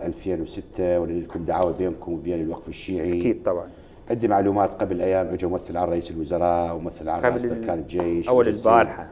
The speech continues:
Speaker 2: تقريبا يوم الخمي-، يوم الخميس،
Speaker 1: إيه، خاف تقولون،
Speaker 2: الأربعاء.
Speaker 1: خاف تقولون إحنا ما متابعينكم، ما ندري.
Speaker 2: الأربعاء.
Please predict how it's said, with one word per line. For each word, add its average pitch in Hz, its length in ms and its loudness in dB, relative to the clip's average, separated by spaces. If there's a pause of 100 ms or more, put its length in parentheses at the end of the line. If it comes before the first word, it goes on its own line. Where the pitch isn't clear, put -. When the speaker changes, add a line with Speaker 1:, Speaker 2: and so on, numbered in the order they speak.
(160)
Speaker 2:
تقريبا 139 360 0
يوم 160 220 4
الخمي-، 127 440 -2
يوم 131 180 2
الخميس، 131 420 -4
Speaker 1:
إيه، 101 120 0
خاف 113 300 2
تقولون، 104 240 0
Speaker 2:
الأربعاء. 120 480 8 (160)
Speaker 1:
خاف 117 300 4
تقولون 98 300 0
إحنا 95 200 -2
ما 98 120 2
متابعينكم، 90 600 2
ما 107 60 2
ندري. 110 180 6
Speaker 2:
الأربعاء. 104 460 2